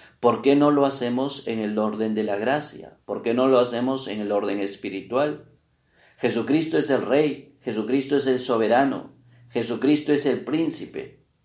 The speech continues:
Y yo directamente, pues, no me animo a ir, porque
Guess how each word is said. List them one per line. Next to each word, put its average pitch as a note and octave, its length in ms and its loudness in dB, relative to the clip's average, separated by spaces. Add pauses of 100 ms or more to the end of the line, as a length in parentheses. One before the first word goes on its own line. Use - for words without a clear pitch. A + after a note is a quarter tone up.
(1120)
Y A2+ 240 -2
yo C#3+ 160 8
directamente, C3+ 1000 2
pues, A2+ 440 -2
no B2 140 4
me C#3 140 4
animo C3+ 420 4
a G#2+ 120 2
ir, E3+ 400 -4
porque G#2+ 560 -4